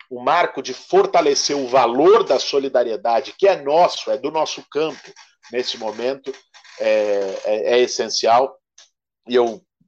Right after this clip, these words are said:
concluo deixando aqui esses, esses dois desafios, né?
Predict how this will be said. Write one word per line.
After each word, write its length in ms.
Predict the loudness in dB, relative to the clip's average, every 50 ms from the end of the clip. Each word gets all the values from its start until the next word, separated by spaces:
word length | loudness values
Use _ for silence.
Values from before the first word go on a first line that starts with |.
| _ _ _ _ _
concluo 540 | -4 -2 -2 -2 -4 -6 -2 0 0 2 2
deixando 460 | 2 2 2 2 0 -4 -2 0 -2
aqui 220 | -2 -2 0 0
esses, 560 | 0 0 0 -4 -8 -8 -8 -8 -8 -10 -10 _ _ _ _ _ _ _ -8
esses 400 | -8 -6 -6 -6 -6 -6 -6 -2
dois 320 | 2 2 2 2 0 -2
desafios, 720 | -6 -4 -2 -2 -2 -2 -4 -18 -18 -16 -16 -16 -18 _ _ _ _
né? 240 | -8 -6 -4 -6 -6